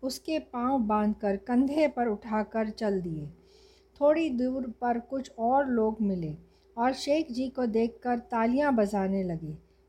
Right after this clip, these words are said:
"मूर्ख है, मूर्ख है।" शेख जी को बड़ा गुस्सा आया। उन्होंने घोड़ी को कुएं में फेंक दिया और घर आ गए। तो आशा करती हूँ कि आपको यह कहानी अच्छी लगी होगी।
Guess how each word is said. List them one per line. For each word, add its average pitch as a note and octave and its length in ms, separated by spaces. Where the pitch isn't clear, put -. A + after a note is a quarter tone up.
"मूर्ख D4 420
है, A3 300
मूर्ख B3 380
है।" E3+ 300
शेख D#4 440
जी C#4 180
को A#3+ 200
बड़ा G#3+ 320
गुस्सा G#3 480
आया। D#3+ 320
उन्होंने D4 420
घोड़ी A3+ 400
को A#3+ 160
कुएं C#4 360
में B3+ 180
फेंक G#3 400
दिया F#3+ 240
और G#3+ 160
घर A#3 320
आ F3+ 280
गए। E3 340
तो B3 160
आशा G#3 480
करती D4 400
हूँ D#4+ 240
कि C#4+ 100
आपको A3 420
यह B3 180
कहानी A#3 640
अच्छी G3+ 340
लगी B3+ 340
होगी। B3+ 400